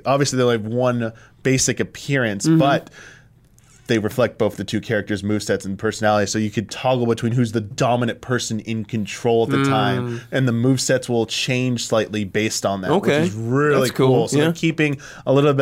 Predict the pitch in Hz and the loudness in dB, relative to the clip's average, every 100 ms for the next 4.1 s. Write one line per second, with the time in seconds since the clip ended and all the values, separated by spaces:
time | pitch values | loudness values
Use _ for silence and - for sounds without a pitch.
0 | 131 127 135 - 127 120 120 123 117 - | 4 2 0 0 0 2 2 2 0 -2
1 | 127 117 131 160 151 131 107 113 110 - | -4 2 2 2 0 -2 -4 -4 -6 -4
2 | 98 107 110 131 - 135 127 113 160 151 | -2 0 -2 -6 -2 -2 -2 -2 0 0
3 | 104 - 110 - - 107 98 - 92 95 | -2 -4 -4 -4 -2 -2 -4 -8 -6 -4
4 | 104 | -4